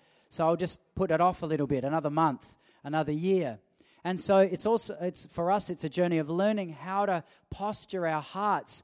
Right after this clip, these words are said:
staying hungry, but staying growing and still operating in, in a community, still operating in our jobs and in our, our roles of life that God gives us. Um,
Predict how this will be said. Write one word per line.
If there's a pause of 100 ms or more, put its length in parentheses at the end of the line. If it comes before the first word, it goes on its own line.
(180)
staying
hungry, (260)
but
staying
growing (180)
and
still
operating
in,
in
a
community,
still
operating
in
our
jobs
and
in
our, (320)
our
roles
of
life
that
God
gives
us.
Um,